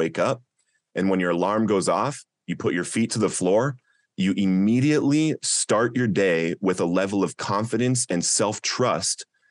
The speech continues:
that you can't really muster up from other things, because you planned it the day before, you stepped out of bed, and you did it.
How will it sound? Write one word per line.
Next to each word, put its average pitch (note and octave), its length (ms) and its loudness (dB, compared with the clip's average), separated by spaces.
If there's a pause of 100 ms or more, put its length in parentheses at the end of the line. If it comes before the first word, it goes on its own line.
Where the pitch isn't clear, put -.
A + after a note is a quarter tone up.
(140)
that F2+ 320 0 (220)
you G2+ 100 -2
can't D3 340 -2
really B2 280 2
muster A#2 420 2
up - 180 -2
from F#2+ 160 -4
other F#2 200 0
things, A#2 520 -6 (440)
because G2+ 320 0
you G2+ 100 2
planned A2+ 300 0
it B2+ 40 2
the D3+ 60 -2
day D#3+ 140 4
before, B2 420 0 (600)
you F#2 160 0
stepped - 520 0
out C#3+ 160 2
of C#3+ 80 2
bed, G#2 380 2 (320)
and F#2 160 0
you F2+ 80 2
did G2+ 360 -2
it. - 140 -4